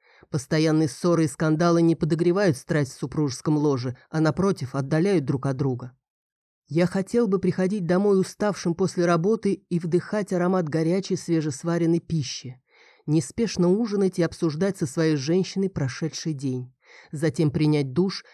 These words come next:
лечь в постель и несколько часов напролет заниматься любовью с той, стоны которой заставляют сердце сжиматься в груди от счастья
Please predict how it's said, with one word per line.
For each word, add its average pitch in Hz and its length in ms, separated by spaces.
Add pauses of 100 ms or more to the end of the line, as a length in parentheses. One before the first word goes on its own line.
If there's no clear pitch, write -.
(100)
лечь 214 280
в - 60
постель 220 640
и 170 120
несколько 180 580
часов - 400
напролет 175 500
заниматься 175 480
любовью 170 440
с - 180
той, 226 220
стоны - 440
которой 208 420
заставляют 180 600
сердце 170 420
сжиматься 165 460
в 143 40
груди 156 300
от 139 140
счастья 196 600